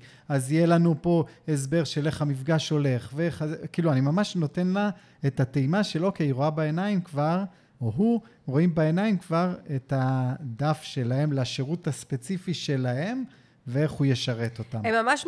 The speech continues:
Speaker 2: נכנסים לתוך החוויה הזו, הם כבר
Speaker 1: כן.
Speaker 2: מרגישים שהם בתוך האתר.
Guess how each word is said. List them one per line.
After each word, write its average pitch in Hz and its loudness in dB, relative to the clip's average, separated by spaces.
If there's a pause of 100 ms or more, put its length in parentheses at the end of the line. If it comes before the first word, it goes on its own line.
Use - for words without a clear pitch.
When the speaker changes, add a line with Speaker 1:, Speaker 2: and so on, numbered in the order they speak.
Speaker 2:
נכנסים 311 -4
לתוך 302 -4
החוויה 226 -2
הזו, 196 -6
הם 185 -8
כבר 220 -4
Speaker 1:
כן. 226 0
Speaker 2:
מרגישים 226 -4
שהם 330 -4
בתוך 285 -6
האתר. 294 0